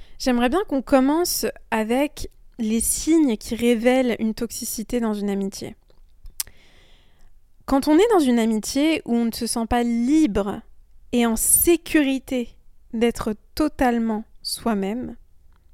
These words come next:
c'est très révélateur d'une, d'une, d'une amitié toxique, ou en tout cas d'une amitié qui n'est pas saine. Si vous aimez pas le mot toxique, si c'est trop fort et trop violent, parce que ça, je peux tout à fait le comprendre,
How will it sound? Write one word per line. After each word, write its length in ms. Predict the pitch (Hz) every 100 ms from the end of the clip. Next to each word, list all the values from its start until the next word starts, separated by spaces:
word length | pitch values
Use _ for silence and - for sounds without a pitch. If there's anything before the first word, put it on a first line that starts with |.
| - _ - - - - - - - - - _ -
c'est 180 | - 240
très 220 | - 302
révélateur 1000 | 277 254 262 240 233 262 269 285 240 - -
d'une, 880 | 214 220 220 214 202 185 180 - - -
d'une, 520 | 208 226 214 214 208 208
d'une 220 | 214 214
amitié 340 | 220 220 262
toxique, 720 | - 240 - - - - - - - 233
ou 180 | 240 233 -
en 100 | 233
tout 140 | 233 233
cas 180 | 302 294
d'une 180 | 247
amitié 400 | 233 226 220 269
qui 140 | 269 233
n'est 100 | 214
pas 180 | - 214
saine. 420 | - 185 214 233 _ _ - - -
Si 160 | -
vous 180 | 220 220
aimez 180 | 240 240
pas 160 | 277
le 80 | 277
mot 140 | 262 262
toxique, 480 | 247 - - 269
si 120 | - 240
c'est 140 | 220
trop 240 | - -
fort 260 | 240 262 262
et 80 | 233
trop 200 | - 240
violent, 420 | 214 233 226 233
parce 160 | 196 -
que 80 |
ça, 160 | 202 202
je 300 | - - -
peux 120 | - 233
tout 160 | -
à 100 | 247
fait 120 | 226 220
le 80 |
comprendre, 560 | - 214 - 226 254 220